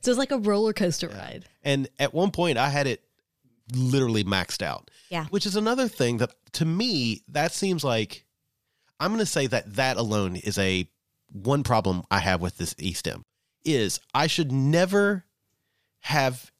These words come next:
Speaker 2: any toy where I am at max and be like, "Meh, this is good. This is where I want it to be."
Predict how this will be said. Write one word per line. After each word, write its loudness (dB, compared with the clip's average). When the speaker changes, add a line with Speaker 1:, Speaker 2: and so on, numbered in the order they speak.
Speaker 2:
any 2
toy 0
where 0
I 0
am 0
at -2
max -2
and 4
be 4
like, 2
"Meh, 2
this 0
is -4
good. 2
This 0
is -2
where 2
I 2
want 2
it -8
to -12
be." 0